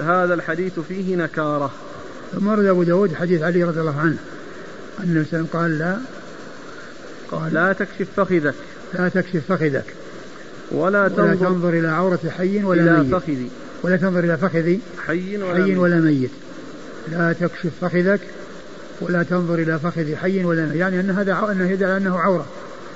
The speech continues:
Speaker 2: يدل على أن هذه ال-، الفخذ أنه عورة. لكن الحديث يعني فيه، فيه ال-، الضعف من جهة، آه، أن ابن جريج قال: "أخبرت"، ففيه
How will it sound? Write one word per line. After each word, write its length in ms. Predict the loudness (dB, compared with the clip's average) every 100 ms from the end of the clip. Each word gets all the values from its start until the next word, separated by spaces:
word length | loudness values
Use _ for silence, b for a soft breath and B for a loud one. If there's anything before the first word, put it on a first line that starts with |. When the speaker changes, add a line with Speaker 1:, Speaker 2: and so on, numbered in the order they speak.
| -16 -16 -16 -14 -14 -8
Speaker 2:
يدل 280 | -2 2 2
على 200 | 2 2
أن 200 | 2 2
هذه 360 | 2 0 0
ال-، 920 | -2 -4 -4 -6 -6 -8 -8 -8 -6
الفخذ 320 | -4 -2 0 2
أنه 380 | 2 0 0
عورة. 340 | 2 2 2 -2 -10 -14 -14 -14 -14 -16 -6 0
لكن 220 | 2 0
الحديث 400 | -2 0 0 2
يعني 400 | 2 2 2 0 -2 -6 -8 0
فيه، 520 | 2 2 2 -4 -6 -8 -12 -14 B B -14 -4 4
فيه 160 | 4
ال-، 280 | 4 0 -2 -2 -4 -6 -8 -8 -6
الضعف 340 | -2 -2 -2 -8 -16 -16 -16 -16 -10 -6
من 120 | -2
جهة، 640 | 0 -2 0 0 2 0 -4 -10 -14 -14 -10 -4
آه، 580 | -2 -2 -2 -2 -2 -2
أن 160 | -2 -2
ابن 180 | -2
جريج 360 | 0 2 2 0
قال: 100 | -2
"أخبرت"، 600 | -2 0 2 2 2 0 -4 -14 -14 -12 -6
ففيه 480 | 0 2 2 -2